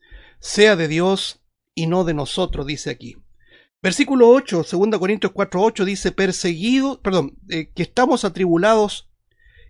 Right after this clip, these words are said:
en todo, mas no angustiados,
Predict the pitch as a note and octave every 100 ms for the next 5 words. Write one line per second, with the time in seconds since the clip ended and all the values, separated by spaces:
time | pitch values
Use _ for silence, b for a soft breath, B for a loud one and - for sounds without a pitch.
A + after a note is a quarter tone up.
0 | - E3+ D3+ - D4+ F3+ A#2+ - - -
1 | _ - - - _ - - E3+ E3+ E3
2 | G#3 F#3 E3 - E3+ A#2+ - - -